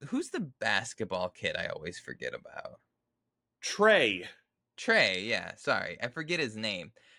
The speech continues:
Speaker 1: He wasn't, he
Speaker 2: Wait,
Speaker 1: was there.
Speaker 2: wait. No, no, no. Cooper's the basketball kid. Trey's the other one. Trey's his brother.
Speaker 1: Right, right, right. But who's the one? Yeah, yeah, Cooper. Sorry, I, he was at the reboot too, right?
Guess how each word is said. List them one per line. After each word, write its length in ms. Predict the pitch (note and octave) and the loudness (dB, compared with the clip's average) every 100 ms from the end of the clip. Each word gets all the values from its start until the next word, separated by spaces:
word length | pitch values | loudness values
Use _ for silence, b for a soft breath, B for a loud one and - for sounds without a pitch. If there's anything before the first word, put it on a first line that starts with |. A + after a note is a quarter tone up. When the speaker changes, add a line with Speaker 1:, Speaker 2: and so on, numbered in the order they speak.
| b | b
Speaker 1:
He 120 | - | -4
wasn't, 340 | E3 A3+ F4+ A3 | 4 6 4 -4
he 320 | D3 A3+ D#4 | -4 -4 -4
Speaker 2:
Wait, 0 | |
Speaker 1:
was 320 | G4 A#3 D#3+ | 0 -2 0
there. 580 | D3+ D3+ C#3 B2+ A#2 G#2+ _ - | 2 4 6 6 4 2 _ 4
Speaker 2:
wait. 0 | |
No, 60 | G#3 | 8
no, 120 | G#3+ | 10
no. 20 | C#3 | 8
Cooper's 460 | - B3+ B3 F3+ | 4 4 8 6
the 60 | C3+ | 6
basketball 480 | A#2+ G#2+ A2+ G2+ G2 | 4 2 0 -2 -2
kid. 320 | G2 F2 G2+ _ _ _ _ - | -6 -6 -16 _ _ _ _ -2
Trey's 280 | G3+ A3 G3 | 4 6 6
the 100 | F3+ | 6
other 220 | F#3+ C#3+ | 6 6
one. 260 | G#2 F2 E2 _ _ - | 4 -2 -10 _ _ 6
Trey's 220 | G#3+ A3 | 6 8
his 140 | F3+ | 2
brother. 420 | C#3+ E3+ C#3 F#2 - - _ _ _ _ - | 6 4 4 -2 -4 -18 _ _ _ _ 0
Speaker 1:
Right, 100 | F#3+ | 4
right, 80 | F#3+ | 6
right. 220 | F3+ C#3 _ - | 6 4 _ 4
But 220 | F#3+ E3+ | 4 4
who's 580 | - - A3 B3 D4 C4 | 0 -4 -2 0 -2 0
the 120 | A#3 | 0
one? 360 | F#3+ D#3+ D3+ D3 - _ _ _ _ - | 2 4 4 2 -2 _ _ _ _ -2
Yeah, 220 | E3 E3 | 6 8
yeah, 240 | D3 A2 G2+ | 8 6 2
Cooper. 600 | - D#3 A#2 G2 F#2+ - _ _ _ _ _ _ _ _ _ _ _ _ | -4 -4 -2 -2 -2 -8 _ _ _ _ _ _ _ _ _ _ _ _
Sorry, 400 | - G2+ D#2+ D#2+ - | -2 0 0 -2 2
I, 240 | A#2+ A#2 _ b b | 2 2 _ b b
he 180 | - A#3+ | -2 4
was 200 | C4 E3 | 4 6
at 140 | C3+ | 4
the 80 | B2+ | 2
reboot 440 | A2+ A2 G2 F#2 | 0 -2 -4 -10
too, 320 | - E3 A#2+ C#2+ | -6 -2 -2 -4
right? 400 | F#2 F2 G2+ A2+ | -4 -2 -2 -2